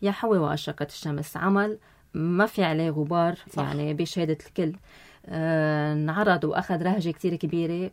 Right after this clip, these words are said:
Speaker 1: لكن باقي بلبنان ما قدرنا
Speaker 2: مم.
Speaker 1: نطلع فيه لبرا.
Speaker 2: صح.
Speaker 1: هلأ للأسباب شو وكيف، يمكن نحنا داخليًا بنعرف إنه في مفاتيح صعبة تحصل عليها ولا مش صعبة تحصل عليها، بس هو بيستحق كان إنه يطلع لبرا، مثله
Speaker 2: أكيد.
Speaker 1: مثل، مثله مثل غير أعمال كمان.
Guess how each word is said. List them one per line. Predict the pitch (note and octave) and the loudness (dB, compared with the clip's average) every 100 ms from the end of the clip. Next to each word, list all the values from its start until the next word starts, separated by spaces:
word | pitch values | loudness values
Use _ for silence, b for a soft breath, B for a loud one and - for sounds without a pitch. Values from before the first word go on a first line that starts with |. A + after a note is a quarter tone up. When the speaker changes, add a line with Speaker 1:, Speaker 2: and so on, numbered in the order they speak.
| - | -4
Speaker 1:
لكن | E3+ E3 E3 | -4 -2 -2
باقي | F#3+ E3+ | -2 0
بلبنان | D#3+ D#3 C#3+ E3 D#3 | 0 0 0 -2 -2
ما | E3+ | -2
قدرنا | G#3 G3+ F#3+ | -2 0 2
Speaker 2:
مم. | |
Speaker 1:
نطلع | F#3 F#3 E3 | 0 0 -4
فيه | - F3 | -2 -2
لبرا. | D#3+ D#3 C#3+ - | 0 0 -2 -4
Speaker 2:
صح. | F3 | 2
Speaker 1:
هلأ | G3 G3+ | 4 6
للأسباب | F#3 F3+ - F3+ F3+ G#3 F#3+ | 4 2 0 -2 2 4 4
شو | F3 - | 0 2
وكيف، | G#3 F#3 D#3 G#3 G#3+ G#3+ - b b b b - | 4 4 2 2 2 2 -2 b b b b -6
يمكن | G#3 G3+ F#3+ | 0 2 4
نحنا | G3 G3 F#3+ F#3 | 2 2 2 2
داخليًا | F3 F#3 G#3 G3 G#3 | 2 0 2 2 4
بنعرف | F3+ F3+ F#3 F3 E3 - | 2 4 4 4 0 -2
إنه | F#3 | -2
في | - G3+ | 0 -2
مفاتيح | - F#3 G3+ G3 | 0 0 0 -2
صعبة | - F#3 E3+ | 2 2 4
تحصل | D#3 E3 - D#3 | 0 -6 -2 0
عليها | D3+ E3 E3+ | 2 0 2
ولا | D#3 D#3 D3+ | 2 2 0
مش | D3+ - | -4 -4
صعبة | D#3 D3 | -4 -4
تحصل | D3 - D3 | -6 -6 -4
عليها، | C#3+ D3 D3+ - B B B | -2 -2 -4 -6 B B B
بس | F3+ - | -4 2
هو | A#3 | 4
بيستحق | G#3+ G#3 - - | 4 0 -2 -2
كان | - F3+ | -2 -2
إنه | E3+ | 0
يطلع | F3 - D#3 | -2 0 0
لبرا، | D#3+ F3+ F3+ | 2 2 2
مثله | F#3 G#3 G#3 G3 | 2 2 4 4
Speaker 2:
أكيد. | F#3+ - B B | 4 0 B B
Speaker 1:
مثل، | A#3 | -6
مثله | - G#3 | 0 0
مثل | G3+ F3+ | 0 2
غير | F#3+ A#3+ B3 | 4 4 2
أعمال | E3+ D#3 D#3+ D3 | 2 4 2 0
كمان. | - C#3+ C#3+ | -2 -4 -2